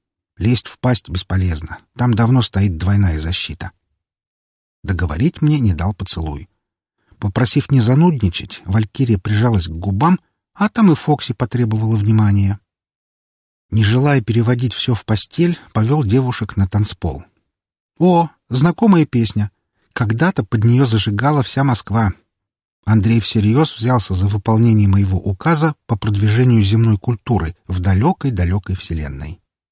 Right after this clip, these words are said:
Я прямо вспомнил старые добрые времена, полностью отдавшись энергичному музыкальному ритму. Девушки отжигали ничуть не хуже, оставшись в коротких топах и юбках. Их кожа красиво блестела в постоянно мигающем свете.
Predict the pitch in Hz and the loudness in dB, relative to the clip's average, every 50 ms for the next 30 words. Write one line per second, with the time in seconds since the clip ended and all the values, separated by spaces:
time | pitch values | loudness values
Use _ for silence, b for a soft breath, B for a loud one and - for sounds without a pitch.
0 | _ _ _ _ _ _ _ _ _ _ _ _ _ _ _ _ - 87 90 120 | _ _ _ _ _ _ _ _ _ _ _ _ _ _ _ _ -10 -4 0 0
1 | 135 139 - 127 135 127 131 - - - - _ - 147 160 165 165 156 - - | 0 0 0 0 2 2 2 0 -2 -6 -6 _ 0 2 2 2 2 0 -2 -6
2 | - - 139 147 151 147 143 123 135 139 135 135 135 135 127 123 131 135 135 131 | -4 -2 -2 0 0 0 0 0 0 0 0 2 0 2 2 2 2 2 2 2
3 | 123 113 107 107 107 104 - _ _ _ _ _ 143 143 143 139 127 - - - | 2 2 2 0 -2 -4 -8 _ _ _ _ _ 2 4 4 4 2 0 -2 -2
4 | 110 107 95 101 117 139 - - - 123 - - - 110 110 104 98 98 110 113 | -2 0 0 0 -2 -2 -2 -2 -6 -8 -8 -4 0 0 2 2 2 0 -2 -2
5 | - - - 110 110 104 101 98 92 90 95 - - 110 107 101 101 98 98 92 | -4 -2 0 2 2 4 2 2 2 0 -2 -2 -2 0 2 2 2 4 2 2
6 | 90 95 95 - 104 95 92 - _ _ _ _ _ _ _ _ _ _ _ _ | 2 0 -2 0 -2 -2 -2 -4 _ _ _ _ _ _ _ _ _ _ _ _
7 | - 92 139 175 208 208 - - 170 156 131 123 131 120 135 165 175 160 131 117 | -6 -2 0 2 2 0 -2 -2 -4 -2 0 0 0 0 2 0 2 4 4 2
8 | 110 101 - - - - 143 107 - - 117 120 117 110 113 104 - _ _ _ | 2 0 -4 -12 -4 -2 -2 -2 -2 -4 -6 -4 -2 0 0 -2 -2 _ _ _
9 | _ _ 87 - - 98 95 92 - - 95 - - _ - 104 98 95 92 - | _ _ -6 -6 -2 -2 -4 -4 -2 -6 -6 -8 -8 _ -4 -2 -2 -2 -2 -4
10 | - 95 - - - 151 180 - - 185 - - - 120 120 101 104 104 - - | -10 -12 -12 -4 -2 -2 -2 -2 -4 -6 -6 -4 -4 -2 -2 0 -2 -4 -4 -6
11 | - 113 - - _ _ _ _ _ _ _ _ _ _ _ 92 87 - - _ | -8 -8 -8 -8 _ _ _ _ _ _ _ _ _ _ _ -10 -10 -10 -12 _
12 | - 123 113 90 90 - - 76 85 - - - 113 90 85 71 69 76 80 - | -2 0 0 0 -2 -4 -6 -10 -8 -8 -4 -4 -4 -4 -4 -6 -8 -8 -10 -10
13 | - - - 170 170 156 147 - - - 104 - - 95 90 98 107 104 95 90 | -6 -4 -2 -2 -2 -2 -4 -6 -8 -10 -10 -6 -4 -2 -2 0 2 2 2 2
14 | 92 90 85 87 95 90 82 82 - - 87 - - 90 90 80 80 - - - | 2 0 0 -2 -2 -2 -2 -4 -6 -8 -8 -8 -6 -6 -6 -6 -8 -10 -12 -14